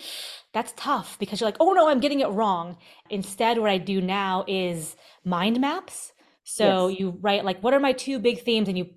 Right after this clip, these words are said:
Speaker 1: put them in a little circle. And then you just kind of have concepts coming out from that circle, things that are connected or things that you wanna relate to. And so you kind of have, like, maybe your opening line and maybe, you know,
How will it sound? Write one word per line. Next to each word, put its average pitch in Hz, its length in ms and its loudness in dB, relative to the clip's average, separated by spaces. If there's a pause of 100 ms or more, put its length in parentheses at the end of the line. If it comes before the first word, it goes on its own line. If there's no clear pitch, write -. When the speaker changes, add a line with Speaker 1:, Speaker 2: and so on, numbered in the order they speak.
Speaker 1:
put 247 120 -4
them 226 140 2
in 220 60 2
a 214 60 0
little 202 160 0
circle. 240 540 -2 (280)
And 214 100 2
then 247 80 4
you 254 60 6
just 294 180 -4
kind 349 180 -2
of 330 60 0
have 262 220 0
concepts 233 920 -4
coming 208 220 -2
out 185 240 -2
from 190 140 -6
that 170 280 -2 (140)
circle, 240 640 -4 (260)
things 208 220 0
that 180 180 0
are 175 100 -2
connected 208 520 -6
or 190 80 -2
things 185 340 -4
that 165 300 -6 (180)
you 185 140 -6
wanna 190 180 -2
relate 175 360 -4
to. 302 280 -6 (420)
And 214 80 -4
so 247 100 -2
you 247 100 4
kind 370 260 0
of 359 80 2
have, 240 320 2
like, 208 160 0
maybe 208 260 -2
your 214 220 0
opening 208 460 0
line 165 460 -6 (280)
and 190 140 2
maybe, 208 300 2
you 196 280 -2
know, 165 260 -6